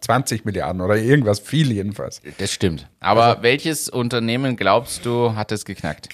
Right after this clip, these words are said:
Speaker 1: Grenzt es ein bisschen an. Amerikanisches Unternehmen?
Speaker 2: Ich glaube schon, dass die, ähm, aus Amerika sind. Ja, würde mich wundern, wenn nicht.
Speaker 1: Okay. Ähm, dann
Speaker 2: Und es ist, äh, es ist tatsächlich, ich grenze noch ein bisschen ein, äh, ist ein, eine Unternehmenslösung,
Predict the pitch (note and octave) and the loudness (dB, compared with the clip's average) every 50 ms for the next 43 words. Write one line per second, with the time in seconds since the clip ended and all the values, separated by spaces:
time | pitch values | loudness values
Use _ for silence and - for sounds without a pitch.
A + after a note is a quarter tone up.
0 | - _ - D3 - - C#3 D3+ G3+ G3+ - F#3 - E3+ D#3 - D3+ D#3 - C#3+ | -20 _ -16 -12 0 2 2 2 2 2 0 0 0 0 0 0 -2 -2 -2 -2
1 | A#2+ G2+ F2+ - - A#2+ B2 C#3 C#3+ D3 - C#3+ D3 F3 F#3+ - G3+ F#3+ - F#3 | -2 -2 -4 -4 -4 0 2 2 2 2 2 0 0 0 0 -2 -2 -2 -4 -4
2 | F#3 - F3+ E3+ F#3+ G#3+ G#3 - _ _ _ _ _ _ _ _ _ _ _ _ | -4 -4 -4 -4 -6 -8 -10 -12 _ _ _ _ _ _ _ _ _ _ _ _
3 | A#2+ A#2 G2+ - - - - F#2+ F#2 E2+ F2 E2+ G2+ - - F#2 F#2 G#2 A#2 A2+ | -8 -6 -6 -8 -10 -12 -6 -4 -2 -2 -2 -2 -6 -6 -6 -6 -4 -4 -6 -6
4 | - - B2 B2 B2 B2+ - - - E2 F#2+ G2+ A#2+ G#2+ - - - F#2+ G#2+ G#2 | -8 -8 -8 -6 -6 -4 -4 -2 -2 -2 -2 -4 -6 -8 -8 -8 -8 -6 -6 -6
5 | - E2 G2+ A2+ G2+ G2+ A2+ A#2+ - B2 B2 A#2+ B2+ C3+ D#3 A#2 - - E2 D2+ | -8 -8 -8 -6 -6 -8 -8 -10 -10 -10 -8 -8 -8 -8 -10 -10 -10 -12 -12 -12
6 | D2+ - - - F2+ E2 E2+ F2+ F#2+ G2+ G2 F2 - E2+ F2+ G#2+ - - - - | -12 -14 -16 -16 -16 -14 -8 -6 -4 -4 -4 -4 -6 -6 -6 -8 -8 -10 -6 -4
7 | A#2 A2 - C#3 C#3 F#3 F#3 - _ _ _ _ - A2 A2+ A2+ A2+ A#2 A#2 A#2+ | -4 -2 2 2 0 0 0 -6 _ _ _ _ -2 0 2 2 2 2 0 -2
8 | A#2+ - - - - A#2+ B2 C3 D3 D3+ D#3 D#3 C#3 C3+ D3 D3 C#3 - - C3 | -4 -8 -4 0 2 4 4 4 4 2 0 -2 -2 0 0 0 0 -2 -6 -6
9 | - - C#3 B2+ B2+ B2+ - - B2+ - B2+ B2+ B2 B2 A#2+ A2 G2+ - - A2+ | -4 -4 -4 -2 -4 -4 -4 -4 -4 -2 -2 -2 -2 -4 -6 -8 -8 -8 -4 -2
10 | A2+ A#2 A2+ A#2 A#2+ B2 B2+ B2 A#2+ - B2+ A2+ E2 G2 G#2+ A2 A2 - - - | -2 0 2 2 2 2 0 -2 -4 -4 -2 0 0 0 0 0 -4 -6 -14 -20
11 | - - _ - G#2 F#2+ - - - - A#2+ A2+ A#2+ B2 A#2+ A2+ - - - A2+ | -20 -18 _ -6 -6 -6 -6 -8 -8 -8 -6 -4 -4 -4 -4 -6 -8 -8 -8 -8
12 | A2 - A#2 A2+ A2 A#2 G#2+ G#2 G#2 A2+ A#2+ A#2+ A#2+ - - G#2+ G#2 G#2 G#2+ A2 | -6 -4 -4 -4 -2 -2 -2 -2 -2 -2 -2 -4 -4 -4 -4 -2 -2 0 0 0
13 | A2+ G#2+ A#2+ A#2+ A2+ A2+ A#2 A2+ A2+ - | 0 0 2 2 2 2 0 -2 -4 -10